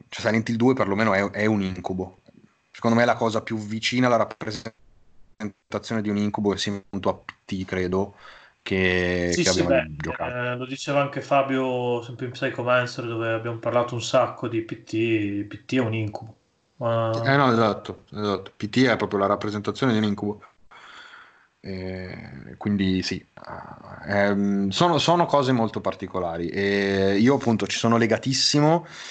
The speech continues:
Speaker 1: e sono legatissimo a Team Silent, cioè io proprio tifo per Team Silent da una vita, eh, perché
Speaker 2: Ma
Speaker 1: mi
Speaker 2: allora
Speaker 1: piace un
Speaker 2: adesso
Speaker 1: sacco.
Speaker 2: sono ancora in Konami o?
Speaker 1: Allora, mm, purtroppo non è semplicissimo reperire le informazioni, nel senso che, eh,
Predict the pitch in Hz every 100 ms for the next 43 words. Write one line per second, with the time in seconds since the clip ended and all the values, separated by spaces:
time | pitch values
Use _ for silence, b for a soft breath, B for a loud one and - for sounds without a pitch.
0 | B B - 135 160 - 135 127 113 110
1 | 117 - 135 117 104 101 113 101 95 98
2 | 104 107 107 104 - 113 107 113 104 -
3 | 104 - 107 107 101 101 101 113 104 95
4 | 107 123 B B B B B - 98 95
5 | 92 92 92 90 87 87 73 82 - 98
6 | - 107 160 240 240 202 - 208 175 160
7 | 156 - 151 143 147 139 170 254 294 220
8 | 143 135 127 127 120 120 123 113 123 120
9 | 110 107 104 104 104 101 101 101 101 101
10 | 101 95 92 117 120 123 123 123 120 135
11 | 131 185 202 175 156 131 - 117 113 107
12 | 107 - 110 104 101 104 104 104 101 104
13 | 101 101 - 104 101 101 - 117 117 110
14 | 117 113 110 110